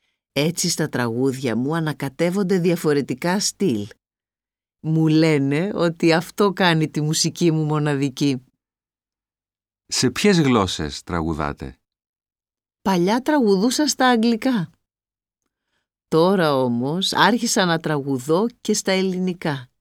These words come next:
Speaker 1: διότι πιστεύω ότι η ελληνική γλώσσα είναι πάρα πολύ πλούσια και πάρα πολύ ωραία.
Speaker 2: Για ποια πράγματα ακριβώς μιλούν τα τραγούδια σας;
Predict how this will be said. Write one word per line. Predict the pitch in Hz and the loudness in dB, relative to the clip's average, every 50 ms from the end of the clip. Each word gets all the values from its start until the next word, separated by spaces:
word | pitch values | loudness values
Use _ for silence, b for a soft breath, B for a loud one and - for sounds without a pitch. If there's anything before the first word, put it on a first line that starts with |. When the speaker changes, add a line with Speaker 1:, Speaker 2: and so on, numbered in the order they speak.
| _ _ _ _ _ _ _ _ _ _ _ _ _ | _ _ _ _ _ _ _ _ _ _ _ _ _
Speaker 1:
διότι | - 143 147 165 165 156 151 - 147 | -8 -2 2 2 2 2 2 -2 -4
πιστεύω | - 156 139 - - - 175 185 180 175 180 170 | -4 -4 -6 -4 -2 -2 0 0 0 0 0 0
ότι | 160 151 - - | 0 -2 -2 -2
η | 143 139 135 | -2 0 0
ελληνική | 131 127 127 120 127 131 127 117 - - - 190 190 | 0 0 0 -2 -2 -2 -4 -4 -6 -4 -2 -2 0
γλώσσα | 175 170 160 143 143 131 123 117 - - 139 131 135 - - | 0 0 0 2 2 2 0 0 -2 -2 -2 -2 -4 -2 -2
είναι | 175 196 202 214 208 | -2 0 0 0 -2
πάρα | 196 - - 202 196 190 185 170 156 139 | -2 -2 -2 0 0 2 0 0 0 -2
πολύ | - 123 123 123 117 | -2 -2 -2 -2 -2
πλούσια | - - 131 123 123 120 117 - - 107 98 87 92 - _ _ _ _ _ _ _ _ _ | -4 -4 -4 -2 -2 -2 -2 -4 -4 -4 -4 -6 -8 -10 _ _ _ _ _ _ _ _ _
και | - - 139 | -8 -8 -8
πάρα | - - - 147 156 170 175 180 190 190 185 | -6 -2 0 0 2 2 0 0 -2 -4 -4
πολύ | - 135 131 135 143 156 175 180 | -4 -2 -2 0 2 2 2 2
ωραία. | 160 143 135 131 117 104 95 95 - - _ _ _ _ _ _ _ _ _ _ _ _ _ _ _ _ _ _ | 2 0 0 0 -2 -4 -4 -8 -10 -16 _ _ _ _ _ _ _ _ _ _ _ _ _ _ _ _ _ _
Speaker 2:
Για | _ - 113 107 123 127 | _ -6 -4 -2 -2 -2
ποια | - - 226 226 | -2 -2 -2 0
πράγματα | - 202 180 151 120 98 95 87 82 - 82 78 78 78 - | 2 2 4 4 4 2 0 0 -2 -2 -4 -6 -6 -6 -8
ακριβώς | - 90 92 - - 92 87 80 78 92 87 82 78 - - - - _ _ | -8 -8 -6 -4 -2 -2 -2 -2 0 0 0 0 -2 -4 -8 -14 -16 _ _
μιλούν | - 92 92 92 90 90 92 90 87 | -4 -2 0 0 0 2 2 0 0
τα | 82 80 | 0 -2
τραγούδια | - - - 78 76 82 82 78 71 71 69 | -4 -4 -4 -4 -2 -2 -2 -2 -2 -4 -6
σας; | - - 73 - - | -8 -8 -10 -12 -14